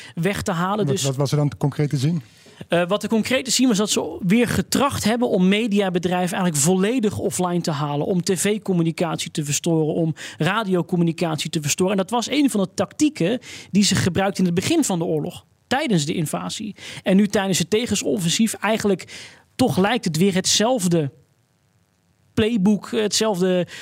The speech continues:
Speaker 1: eh, eh, screenplay naar voren hebben gehaald om, om dat, dat weer uit de kast te halen. Maar dat is wel, de doelen zijn dus wel degelijk weer, eh, weer verschoven. En als je dan kijkt naar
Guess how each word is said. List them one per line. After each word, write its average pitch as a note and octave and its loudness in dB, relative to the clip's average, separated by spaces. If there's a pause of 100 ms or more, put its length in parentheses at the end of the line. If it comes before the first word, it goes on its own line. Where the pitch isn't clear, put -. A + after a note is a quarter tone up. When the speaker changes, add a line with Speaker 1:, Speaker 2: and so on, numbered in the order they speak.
(140)
Speaker 1:
eh, E3 0
eh, F3+ 0
screenplay G#3+ 2
naar F3+ 0
voren G#3+ 0
hebben E3 -4
gehaald E3 -4
om, F3+ 0
om F#3+ 0
dat, F3 -2
dat F#3 -2
weer F3+ -2
uit E3+ -2
de - -8
kast - -2
te F3 -2
halen. E3 0
Maar F#3 2
dat A3 -2
is G3 0
wel, G#3 0 (280)
de D#3+ 0
doelen C4 4
zijn F#3 0
dus E3+ 2
wel F3+ 0
degelijk F#3 0
weer, E3 2
eh, E3 -4 (120)
weer E3 0
verschoven. E3 0
En E3+ 0
als E3 0
je F3 0
dan E3 0
kijkt F3 -2
naar E3 0